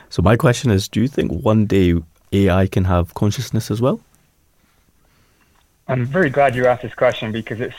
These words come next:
Speaker 2: certainly very timely. There, there's a lot of excitement and also, I think, a lot of fear, some of it justified, about the rapid development and especially the rapid deployment of A I in our lives. I mean, we can't avoid it now already.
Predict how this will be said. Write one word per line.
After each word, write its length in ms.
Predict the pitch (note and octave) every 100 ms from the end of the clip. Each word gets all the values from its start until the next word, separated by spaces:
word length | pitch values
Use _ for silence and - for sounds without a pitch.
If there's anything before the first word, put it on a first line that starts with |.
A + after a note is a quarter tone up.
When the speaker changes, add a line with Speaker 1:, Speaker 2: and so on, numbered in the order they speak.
| -
Speaker 2:
certainly 420 | C#3 B2+ A#2+ A2+
very 300 | A2 A#2 A2
timely. 460 | - A2+ A2+ G#2+
There, 240 | F#2+ G#2+ G#2+
there's 240 | - A2
a 80 | A2+
lot 460 | A2+ A#2+ C3 - - -
of 260 | A#2+ A2+ G2+ A#2
excitement 600 | - - D#3 D#3 G3+ F#3 D#3
and 120 | D3
also, 300 | D#3+ - D3
I 80 | C3+
think, 240 | D3 B2+
a 60 | C3
lot 220 | C3 B2
of 120 | A2+
fear, 340 | - C#3+ E3 D3
some 160 | - C#3
of 120 | B2
it 100 | B2
justified, 640 | D3 F#3 G2+ - A2 G#2+ -
about 580 | B2 A2+ A#2 A2 G#2+ -
the 200 | A#2+ G#2+ G#2
rapid 580 | A2 B2 G#2+ - G#2+ G2+
development 800 | G#2+ A2 A2+ A2 G#2+ G2 - - _ _ -
and 140 | A2+
especially 400 | A#2 - G#3 D#3
the 100 | C3
rapid 380 | A#2+ D3+ C#3+ A#2
deployment 720 | A2+ - - A2+ D#3 A#2 G#2
of 100 | A2
A 220 | G#2 A2 G#2+
I 320 | A#2 G#2 F#2 - _
in 140 | B2+ A2+
our 160 | G#2
lives. 380 | G#2 A2+ G2 -
I 20 |
mean, 160 | G#2 G#2
we 80 | A2+
can't 300 | - A2 G2+
avoid 320 | G2 A#2 A#2+
it 120 | -
now 220 | - F#2
already. 480 | F#2+ G2+ G#2 A#2+ -